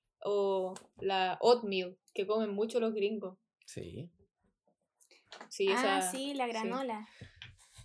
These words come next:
Speaker 2: La granola.
Speaker 3: Pero la
Speaker 1: Sí.
Speaker 3: granola es mala, si comís mucha granola, como que engordáis.
Speaker 1: Sí, es que igual tiene hartas cosas.
Speaker 3: Sí.
Speaker 1: Tiene, bueno, tiene miel, es lo único que sé.
Speaker 3: No, pero es
Speaker 1: Pero
Speaker 3: que, a-, aparte de eso, eh, la avena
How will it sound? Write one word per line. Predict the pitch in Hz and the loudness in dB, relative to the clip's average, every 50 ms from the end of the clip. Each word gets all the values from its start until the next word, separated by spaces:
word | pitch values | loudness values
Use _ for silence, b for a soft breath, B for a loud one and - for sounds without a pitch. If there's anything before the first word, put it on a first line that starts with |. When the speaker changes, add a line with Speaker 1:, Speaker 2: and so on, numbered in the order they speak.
| - - | -20 -14
Speaker 2:
La | - 104 104 | -10 -8 -6
granola. | 104 95 98 92 101 - - | -6 -6 -6 -8 -10 -6 0
Speaker 3:
Pero | - 240 233 233 | 2 4 4 6
la | 240 240 | 6 6
Speaker 1:
Sí. | 240 - | 4 4
Speaker 3:
granola | 226 226 233 247 302 392 466 466 | 4 2 2 2 4 4 4 4
es | 392 311 | 4 2
mala, | 240 214 214 254 330 403 392 359 320 285 | 2 2 2 2 2 2 2 0 0 2
si | 277 - 277 254 | 2 2 2 2
comís | 269 262 285 359 370 | 2 2 2 4 2
mucha | 302 285 330 330 359 339 | 2 2 0 0 0 0
granola, | 330 320 285 247 240 247 294 320 320 320 320 | 0 0 -2 -2 -4 -4 -4 -4 -4 -4 -4
como | 294 285 294 269 | -4 -6 -6 -4
que | 269 262 | -4 -4
engordáis. | 262 262 247 240 226 226 180 175 - 285 294 269 247 _ _ _ _ _ _ _ _ _ _ _ _ _ - - | -2 0 0 0 -2 -2 -4 -6 -6 -6 -8 -12 -16 _ _ _ _ _ _ _ _ _ _ _ _ _ -20 -10
Speaker 1:
Sí, | - - 196 175 190 302 415 466 453 | -6 -4 -2 -2 0 0 0 0 2
es | - 247 233 | 0 0 2
que | - 269 | 2 2
igual | 226 220 226 240 226 208 196 | 4 4 6 8 8 8 8
tiene | 240 233 247 | 8 8 6
hartas | 247 247 320 320 | 6 6 4 0
cosas. | - - 277 226 208 190 180 180 - _ _ _ _ _ _ | 0 0 -2 0 0 -2 -2 -4 -8 _ _ _ _ _ _
Speaker 3:
Sí. | - - - 208 208 220 226 | -8 -6 -4 -4 -2 2 4
Speaker 1:
Tiene, | 226 220 226 226 220 208 196 190 - | 6 6 6 6 4 2 0 -4 -4
bueno, | - 190 180 175 165 | -2 -2 -2 0 0
tiene | 170 190 196 180 | -2 -2 -2 0
miel, | 175 180 175 165 160 - _ _ | 0 0 0 0 -2 -6 _ _
es | - 190 | -8 -6
lo | 196 180 | -4 -4
único | 185 180 180 180 | -4 -4 -4 -4
que | 196 202 | -4 -4
sé. | - - 180 175 165 _ _ _ - | -4 -6 -6 -8 -10 _ _ _ -6
Speaker 3:
No, | 226 226 240 254 285 339 | -2 0 4 4 6 6
pero | 349 - 277 | 6 6 6
es | |
Speaker 1:
Pero | 277 - | 4 4
Speaker 3:
que, | 180 269 254 247 233 240 - _ - - | 4 4 4 2 2 -2 -6 _ -4 0
a-, | 190 226 - - | 0 0 2 2
aparte | 247 247 269 311 339 330 | 2 2 2 2 2 2
de | 330 339 | 2 2
eso, | 359 349 381 370 370 311 - | 2 2 2 0 0 0 0
eh, | - 247 254 262 - - - | 0 0 0 -2 -2 -4 -4
la | 240 226 | -2 -2
avena | 226 226 220 233 269 320 349 | -2 -2 -2 -4 -2 -2 -2